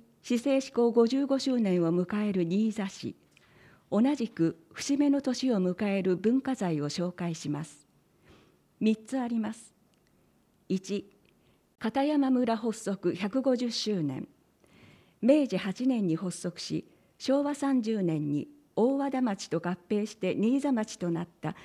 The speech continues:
片山村の歴史や文化財の展示を五月に開催予定です。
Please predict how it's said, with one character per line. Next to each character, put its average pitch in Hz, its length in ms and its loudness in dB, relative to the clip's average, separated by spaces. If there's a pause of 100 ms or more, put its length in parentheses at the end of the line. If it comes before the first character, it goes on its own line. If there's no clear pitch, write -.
(320)
片 254 240 0
山 254 240 2
村 220 240 0
の 190 140 0
歴 196 220 -2
史 214 160 -4
や 190 160 0
文 226 260 2
化 269 120 -4
財 180 220 -2
の 160 120 2
展 185 280 -2
示 170 160 -2
を 160 140 -6 (400)
五 269 120 4
月 285 260 0
に 160 120 4
開 208 220 -2
催 233 220 -4
予 196 180 0
定 170 240 -4
で - 160 -6
す。 - 160 -20